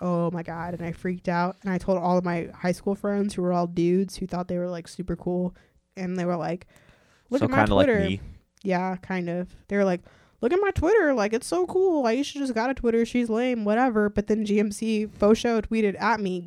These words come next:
Speaker 1: Gil, our hero, tweeted at me. This is the best moment of my life.
Speaker 2: Really?
Speaker 1: One of them.
Speaker 2: That's, that's exciting. That's
Speaker 1: Yeah.
Speaker 2: so exciting.
Speaker 1: Yeah.
Speaker 2: Most
Speaker 1: Getting
Speaker 2: people don't
Speaker 1: emotional.
Speaker 2: have that, some of the best moments of their life in high school.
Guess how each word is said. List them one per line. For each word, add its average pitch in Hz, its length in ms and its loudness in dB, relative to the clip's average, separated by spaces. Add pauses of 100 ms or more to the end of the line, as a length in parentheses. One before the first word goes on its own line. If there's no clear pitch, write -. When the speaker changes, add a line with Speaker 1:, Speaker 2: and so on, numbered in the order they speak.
Speaker 1:
Gil, 202 480 4
our 208 180 6
hero, 208 500 4
tweeted 208 420 -4
at 214 260 -2
me. 208 280 -10 (920)
This 220 100 -10
is 226 40 -10
the 208 80 -4
best 208 300 -8
moment 233 260 -12
of 208 80 -16
my 196 120 -14
life. 254 340 -8 (480)
Speaker 2:
Really? 127 320 -6 (360)
Speaker 1:
One 208 200 -6
of 220 180 -12
them. 240 240 -12 (300)
Speaker 2:
That's, - 320 -12 (240)
that's - 160 -10
exciting. 104 560 -6 (240)
That's 220 100 -8
Speaker 1:
Yeah. 214 80 -6
Speaker 2:
so 147 80 -4
exciting. 104 560 -8
Speaker 1:
Yeah. 269 240 -8 (800)
Speaker 2:
Most 120 160 -2
Speaker 1:
Getting 226 100 -2
Speaker 2:
people 190 160 2
don't 120 220 2
Speaker 1:
emotional. 127 80 -4
Speaker 2:
have 117 140 -2
that, - 120 -6 (260)
some 113 140 -4
of 113 60 -2
the 104 80 -4
best 98 180 -4
moments 98 240 -4
of - 80 -10
their 90 140 -6
life 87 240 -6
in 82 80 -8
high 82 160 -8
school. - 400 -12